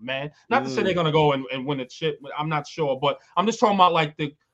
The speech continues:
Speaker 1: the form of that team. It wasn't really that much, like, all-stars, like, a bunch of misfits on there that just developed to all-stars. You get what I'm saying?
Speaker 2: So,
Speaker 1: And I
Speaker 2: do you
Speaker 1: think
Speaker 2: trust
Speaker 1: the Knicks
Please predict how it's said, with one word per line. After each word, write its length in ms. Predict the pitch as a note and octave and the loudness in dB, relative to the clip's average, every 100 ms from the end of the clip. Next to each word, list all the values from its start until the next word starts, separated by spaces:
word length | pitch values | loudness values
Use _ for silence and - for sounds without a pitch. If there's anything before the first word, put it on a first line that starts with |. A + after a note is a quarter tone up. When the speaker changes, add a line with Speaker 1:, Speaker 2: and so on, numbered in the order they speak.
| _ | _
Speaker 1:
the 80 | D3+ | -12
form 380 | - G#3 G#3+ | -6 -2 2
of 160 | G3+ D#3+ | 2 2
that 240 | F3+ F3 | 2 0
team. 380 | - F#3+ F3 D3+ | -4 -4 -2 -2
It 80 | C3+ | -2
wasn't 300 | D#3 G3+ G3 | -4 -4 -4
really 200 | G3 F#3+ | -2 0
that 180 | F3+ F3+ | -2 -2
much, 160 | F#3+ G3 | -2 -2
like, 140 | E3+ D3+ | -4 -2
all-stars, 560 | F3 F3+ E3+ D#3 D3 | 2 2 2 2 2
like, 140 | D3+ D3+ | 2 -2
a 40 | |
bunch 260 | C#3+ G3+ G#3 | -2 -4 0
of 100 | D#3+ | -2
misfits 680 | D#3+ F#3+ G#3 - E3+ D#3+ E3 | 0 -2 -4 -6 -10 -8 -2
on 180 | D3 C#3+ | -2 0
there 200 | C#3 C3+ - | -4 -4 -6
that 160 | E3 E3+ | -2 -2
just 160 | F3 - | -2 -2
developed 560 | D3 B2+ F#3+ F3+ - | -4 2 2 2 0
to 80 | E3+ | -6
all-stars. 840 | D#3 D#3+ C#3+ - C#3+ B2+ A2+ - | 0 0 0 -4 -6 -6 -6 -10
You 80 | D3+ | -6
get 100 | F#3+ | -4
what 60 | G3 | -6
I'm 60 | |
saying? 300 | F3+ G3+ G#3 | -6 -4 2
Speaker 2:
So, 100 | A3+ - _ | 2 0 _
Speaker 1:
And 80 | F#3+ | 2
I 60 | B3 | 4
Speaker 2:
do 80 | |
you 60 | F#3 | 4
Speaker 1:
think 100 | C4+ | 6
Speaker 2:
trust 220 | F#3 G#3 | 6 6
Speaker 1:
the 40 | |
Knicks 120 | G3 | 8